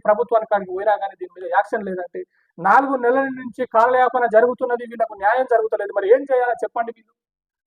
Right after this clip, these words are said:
ఒకసారి ఆ తల్లిదండ్రులతో కూడా మాట్లాడే ప్రయత్నం చేద్దాము, ఒకసారి మాట్లాడే ప్రయత్నం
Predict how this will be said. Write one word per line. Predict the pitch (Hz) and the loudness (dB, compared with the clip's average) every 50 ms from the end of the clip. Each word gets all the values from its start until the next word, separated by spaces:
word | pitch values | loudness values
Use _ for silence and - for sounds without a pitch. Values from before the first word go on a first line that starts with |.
| _ _ _ _ _ _ _ _ _ _ _ _ _ _ _ _ _ _ _ _ _ _ - | _ _ _ _ _ _ _ _ _ _ _ _ _ _ _ _ _ _ _ _ _ _ -2
ఒకసారి | 220 - 196 185 233 240 240 | 2 2 4 4 4 4 6
ఆ | 226 220 | 4 4
తల్లిదండ్రులతో | 202 - _ 202 190 214 226 233 226 226 208 226 220 208 | 4 2 _ 0 0 2 2 2 0 0 0 0 -2 -2
కూడా | 214 214 208 | 0 -2 -2
మాట్లాడే | 196 - 196 220 - - 240 226 220 | 2 4 4 4 4 2 0 -2 0
ప్రయత్నం | 220 214 196 202 - - 202 202 | 2 2 0 0 0 -4 -6 -6
చేద్దాము, | 196 190 180 185 185 - - _ _ _ _ _ _ _ _ _ _ _ _ _ _ _ _ _ _ _ _ _ _ _ _ _ _ _ _ _ _ _ _ _ _ _ _ _ _ _ _ _ _ _ _ _ _ _ _ _ _ _ _ _ _ _ _ _ _ _ _ _ _ _ | -8 -8 -8 -8 -10 -10 -14 _ _ _ _ _ _ _ _ _ _ _ _ _ _ _ _ _ _ _ _ _ _ _ _ _ _ _ _ _ _ _ _ _ _ _ _ _ _ _ _ _ _ _ _ _ _ _ _ _ _ _ _ _ _ _ _ _ _ _ _ _ _ _
ఒకసారి | 156 165 185 185 | -6 -4 -4 -2
మాట్లాడే | 185 180 190 202 208 226 220 220 | 2 2 2 2 4 2 2 2
ప్రయత్నం | - 196 185 220 208 - 254 | 2 2 2 2 0 -2 -2